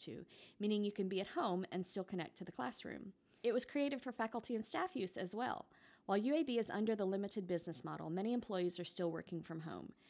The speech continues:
U A B Anywhere makes it easy because you can connect to software, or you can even request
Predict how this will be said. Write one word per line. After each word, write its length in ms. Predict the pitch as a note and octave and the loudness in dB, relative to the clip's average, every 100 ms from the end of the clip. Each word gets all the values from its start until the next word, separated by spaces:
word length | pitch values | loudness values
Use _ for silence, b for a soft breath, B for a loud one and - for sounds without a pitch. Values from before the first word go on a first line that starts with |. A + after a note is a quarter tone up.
| B B B G3 | B B B 8
U 120 | B3+ | 10
A 60 | |
B 160 | C4 C4+ | 10 6
Anywhere 320 | G#3+ A3 G3+ | 4 4 2
makes 240 | G3+ F#3 G3+ | 0 -2 -4
it 80 | |
easy 300 | - G3 F#3 | -2 0 0
because 340 | F3 F3 F3+ E3 | 0 0 0 -4
you 60 | |
can 160 | - A3+ | -4 -4
connect 260 | A3+ G#3+ - | -2 -4 -4
to 80 | |
software, 600 | B3 F#3+ F3+ - F3+ F3 - | 0 2 2 2 2 2 2
or 160 | G3+ | 4
you 140 | A#3 B3 | 4 2
can 160 | A3 | 0
even 280 | G3+ G3+ G3 - | 0 0 -2 -4
request 520 | E3+ F3+ F#3+ F3 - | -6 -4 0 0 0